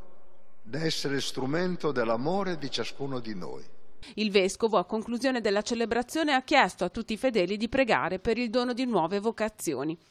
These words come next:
Speaker 2: Ad accompagnare Don Alessandro in questa giornata la famiglia, il papà Angelo, la mamma Giuliana, i fratelli e i nipotini e tanti amici.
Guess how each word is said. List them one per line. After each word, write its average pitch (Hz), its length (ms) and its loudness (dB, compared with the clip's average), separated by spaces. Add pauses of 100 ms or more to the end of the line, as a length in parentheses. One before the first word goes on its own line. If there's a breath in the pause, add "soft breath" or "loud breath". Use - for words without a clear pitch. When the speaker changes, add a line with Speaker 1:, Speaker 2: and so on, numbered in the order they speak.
(100)
Speaker 2:
Ad 240 140 6
accompagnare 311 600 6
Don 277 160 2
Alessandro 277 640 4
in 233 80 -2
questa 240 300 2
giornata 226 480 4
la 190 100 4
famiglia, 277 500 0
il 302 80 -2
papà - 260 2
Angelo, 226 460 4
la 202 100 4
mamma 170 300 0
Giuliana, 214 500 2
i 196 80 -2
fratelli 240 540 2
e 240 40 -2
i 226 40 -2
nipotini 262 680 0
e 214 80 -2
tanti 185 340 2
amici. 160 460 -4